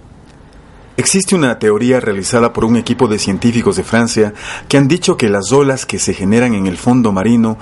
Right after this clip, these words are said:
se convierten en muchos casos en olas sísmicas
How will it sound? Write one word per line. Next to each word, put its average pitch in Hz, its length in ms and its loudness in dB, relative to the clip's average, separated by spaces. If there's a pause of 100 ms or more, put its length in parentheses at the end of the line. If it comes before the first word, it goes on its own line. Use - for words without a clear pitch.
(220)
se - 160 -2
convierten 143 520 2
en 104 120 0
muchos 104 300 -2
casos 107 540 0
en 107 220 2
olas 95 280 -2
sísmicas 113 720 -2